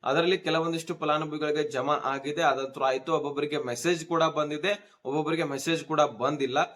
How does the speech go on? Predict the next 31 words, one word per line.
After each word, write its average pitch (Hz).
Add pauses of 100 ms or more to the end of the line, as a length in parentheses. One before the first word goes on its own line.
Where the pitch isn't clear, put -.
(200)
ಆ 139
ರೀತಿ 151
ಕೂಡ 156
ಆಗಿದೆ. 139
ಅಂದ್ರೆ 120
ಅವು 117
ಒಂದ್ 131
ನಿಮ್ಮ 135
ಖಾತೆಗಳಿಗೆ 135
ಹಣ 135
ಜಮಾ 147
ಮಾಡೋಕ್ಕಿಂತ 151
ಮುಂಚೆ 156
ಅಪ್ಲಿಕೇಶನ್ 147
ಕೂಡ 147
ಹಾಕಿರ್ತೀರಿ, 143
ಅದೆಲ್ಲ 131
ಆಗಿರುತ್ತೆ. 135
ಆದ್ರೆ 147
ನಿಮ್ಮ 156
ಕಾ-, 135
ಒಂದು 135
ಮೆಸೇಜ್ 143
ಕೂಡ 160
ಬಂದಿರತ್ತೆ, 147
ಒಬ್ಬೊಬ್ಬರಿಗೆ 147
ಬಂದಿರಲ್ಲ. 135
ಬಂದಿರಲ್ದವ್ರು 160
ತಲೆ 143
ಕೆಡಿಸ್ಕೊಳ್ಳುವಂತಾಗತ್ತವಲ್ಲ, 139
ನೀವು, 135